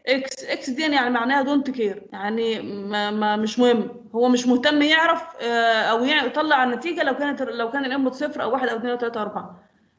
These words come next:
فاهمني؟ ففي بعض الحالات هو بيديك specification للكومبينيشنال circuit عند cells معينه، بس بيجي عند السيلز التاني يقول لك انا مش مهتم هي تبقى ايه.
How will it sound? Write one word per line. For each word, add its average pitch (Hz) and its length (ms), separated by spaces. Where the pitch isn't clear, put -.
فاهمني؟ 277 600
ففي 285 300
بعض 320 300
الحالات 269 600
هو 269 240
بيديك 247 340
specification 277 680
للكومبينيشنال 247 640
circuit 392 360
عند 269 340
cells 330 400
معينه، 247 560
بس 247 360
بيجي 320 400
عند 294 260
السيلز 311 280
التاني 349 240
يقول 330 140
لك 311 140
انا 262 160
مش 240 220
مهتم 247 400
هي 240 160
تبقى 233 220
ايه. 196 220